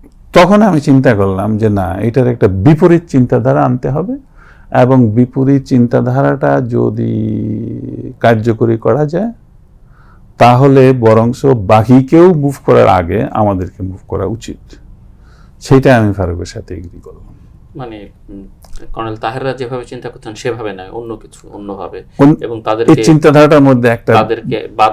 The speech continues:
Speaker 2: রেখে
Speaker 1: হ্যাঁ, বাদ রেখে একটা কিছু চিন্তা করতে হবে। এবং
Speaker 2: বাদের মধ্যে কি জেনারেল জিয়াও মাথায় রেখেছিলেন বাদ রেখে?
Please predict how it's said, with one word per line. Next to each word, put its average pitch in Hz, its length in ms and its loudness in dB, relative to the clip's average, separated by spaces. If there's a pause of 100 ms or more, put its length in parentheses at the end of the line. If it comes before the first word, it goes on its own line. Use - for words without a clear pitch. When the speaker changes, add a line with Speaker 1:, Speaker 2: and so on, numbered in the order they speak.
(140)
Speaker 2:
রেখে 101 360 -8 (480)
Speaker 1:
হ্যাঁ, 117 220 2
বাদ 101 300 2
রেখে 127 480 -2
একটা 120 280 2
কিছু 104 200 -2
চিন্তা 95 320 -6
করতে 98 280 -10
হবে। 254 260 -4 (480)
এবং 110 800 2
Speaker 2:
বাদের 113 240 -2
মধ্যে 117 220 -12
কি 113 140 -10
জেনারেল 110 320 -12
জিয়াও 110 360 -8
মাথায় 107 320 -14
রেখেছিলেন 104 440 -20
বাদ 95 220 -16
রেখে? - 240 -20